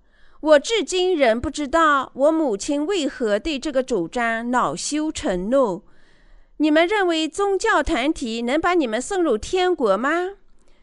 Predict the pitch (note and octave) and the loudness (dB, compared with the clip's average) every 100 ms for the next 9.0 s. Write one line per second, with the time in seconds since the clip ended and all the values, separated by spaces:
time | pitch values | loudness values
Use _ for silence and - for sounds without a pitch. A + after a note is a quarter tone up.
0 | _ _ - A#4 G#4+ E4 C4 - B3 B3 | _ _ -2 0 2 2 0 0 0 0
1 | G3 D4+ D4 C4+ D4 - B3 A#3 B3 C#4+ | 2 2 2 0 -4 -4 2 2 2 2
2 | A3 F3 F#4 B3 G#3+ C4+ G3+ G3+ G3+ E3 | 0 0 0 0 -2 -4 -4 -4 -2 -2
3 | D#3+ C#4 C4 D#3+ - E4 C4+ F3 F3 - | -4 -6 -6 -6 -4 -2 0 -2 -6 -4
4 | D4 D4 C#4+ G3+ D3+ G#2 - - - - | -2 -2 -2 0 0 -2 -8 -20 -20 -20
5 | - - E4 F#4 A4 B3 - G#4 D4+ C#4+ | -20 -2 4 4 6 4 4 -2 0 0
6 | F#4 F4+ F4 G#4 D4 D4+ A#3+ D#4+ - A3 | 2 0 2 2 0 0 0 -2 -2 -6
7 | A3 A#3+ D4+ F#4+ G4+ A3 A#3 - G4 D#4+ | -4 -2 0 0 0 -2 -4 -2 0 0
8 | A3+ - G#4+ G#4+ G#4+ G#3+ A#3+ C#4+ E4+ F4 | -2 -4 -4 -4 0 2 2 0 -2 -6